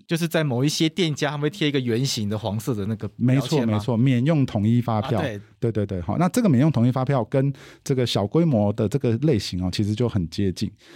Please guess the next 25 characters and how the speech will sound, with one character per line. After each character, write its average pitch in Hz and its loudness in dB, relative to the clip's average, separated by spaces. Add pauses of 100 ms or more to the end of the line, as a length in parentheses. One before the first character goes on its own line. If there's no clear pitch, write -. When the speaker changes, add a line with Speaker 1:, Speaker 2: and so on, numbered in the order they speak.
Speaker 2:
好， 90 -2
所 - -2
以 190 2
我 151 2
们 107 0
一 135 2
般 123 0
听 123 2
到 127 2
的 98 0
像 117 0
小 95 -2
吃 120 -2
店， 117 -2 (340)
Speaker 1:
啊。 98 -6
Speaker 2:
哦， 101 0
文 101 0
具 123 0
行， 85 0 (260)
哦， 92 0
这 101 -4
个 104 0
企 90 -2
业 120 2
社， 104 -2